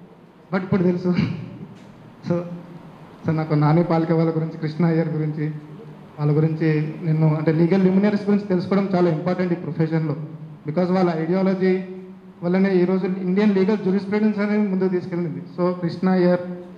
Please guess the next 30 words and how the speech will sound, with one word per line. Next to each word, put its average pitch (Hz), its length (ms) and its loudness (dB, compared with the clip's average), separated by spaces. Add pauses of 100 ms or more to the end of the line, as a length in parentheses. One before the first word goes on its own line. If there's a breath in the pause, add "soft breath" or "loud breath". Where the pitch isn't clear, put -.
(320)
ఆ, 147 60 -2 (220)
పిఎన్ 180 220 4
భగవతి 175 560 0 (1080)
and 170 220 -12
నాని 175 220 0
పాల్కేవాలా, 165 640 -2
వీరందరూ 175 380 2
ఇండియన్ 185 380 2 (140)
లీగల్ 185 300 2
జ్యూరిస్ప్రుడెన్స్‌ని 190 720 -2
ఒక 185 160 -2
బెంచ్ 170 240 -2
మార్క్ 175 160 2
సెట్ 156 220 0
చేసి 160 160 0
వెళ్ళారు. 147 300 -2 (600)
So, 160 80 2
ఇప్పుడు 170 160 0
మనం 175 300 0
వాటి 156 260 0
ఫ్రూట్స్నే 175 420 0
ఇప్పుడు 180 180 -4
మనం 160 200 -4
అనుభవిస్తున్నాం. 156 640 0 (840)
So, 175 100 4 (340)
I 165 320 2 (480)
like 156 260 2
to 190 60 4
request, 180 340 0
I 165 160 -10